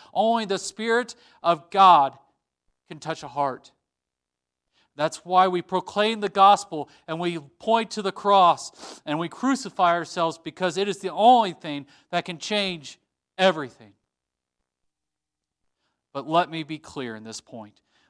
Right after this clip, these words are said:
We suffer and deny ourselves not to fix so-, societal issues, but for Jesus.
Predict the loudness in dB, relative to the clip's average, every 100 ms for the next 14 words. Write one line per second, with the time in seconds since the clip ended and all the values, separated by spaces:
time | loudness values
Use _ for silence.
0 | -10 -10 -8 -2 0 0 -2 -6 -6 -12
1 | -10 -4 -2 -2 -6 -8 -6 -4 -6 -10
2 | _ _ _ -20 -6 2 2 2 -4 -20
3 | _ _ _ _ _ _ -14 -12 -12 -10
4 | -10 -10 -14 -16 -18 _ _ _ _ _
5 | _ -12 -10 -10 -12 -18 -12 -10 -8 -10
6 | -12 -16 -16 -20 -20 -20 -20 _ _ _
7 | _ _ _ _ _ _ _ _ _ _
8 | _ _ -20 -18 -16 -14 -14 -14 -20 -20
9 | -20